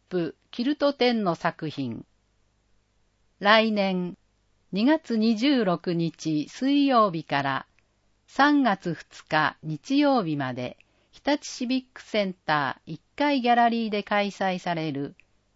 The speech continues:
フレンドシップキルト展の作品を募集します。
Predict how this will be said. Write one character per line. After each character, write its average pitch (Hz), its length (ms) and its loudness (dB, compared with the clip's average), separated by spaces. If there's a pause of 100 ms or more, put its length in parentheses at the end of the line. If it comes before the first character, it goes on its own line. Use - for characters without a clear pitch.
フ - 100 -8
レ 277 180 4
ン 294 100 4
ド 254 120 0
シ - 220 -10
ッ - 20 -20 (160)
プ 170 260 -4 (160)
キ 226 140 -6
ル 285 120 0
ト 285 180 0
展 190 340 -2
の 151 200 0
作 - 340 -6
品 277 320 4
を 208 120 6
募 160 140 0
集 160 300 -6
し - 180 -8
ま 135 200 -2
す。 - 360 -20